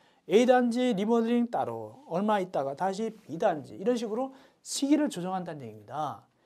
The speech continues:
첫째, 누가? 국토교통부 장관은 자기 밑에 있는 친구들 누구? 특별시장, 광역시장, 대도시장한테 기본계획을 변경하도록 요청하거나 또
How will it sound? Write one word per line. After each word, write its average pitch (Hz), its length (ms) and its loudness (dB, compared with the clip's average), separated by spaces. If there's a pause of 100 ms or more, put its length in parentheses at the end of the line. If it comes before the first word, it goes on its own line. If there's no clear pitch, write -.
(240)
첫째, 208 460 2
누가? 190 340 2 (420)
국토교통부 240 1080 2
장관은 233 480 2
자기 220 280 4
밑에 233 380 4
있는 175 500 -2
친구들 180 400 -2
누구? 214 340 0 (400)
특별시장, 165 800 -6 (320)
광역시장, 151 760 -6 (300)
대도시장한테 160 840 -2 (280)
기본계획을 196 640 -2
변경하도록 175 480 -4
요청하거나 156 760 4 (760)
또 254 340 2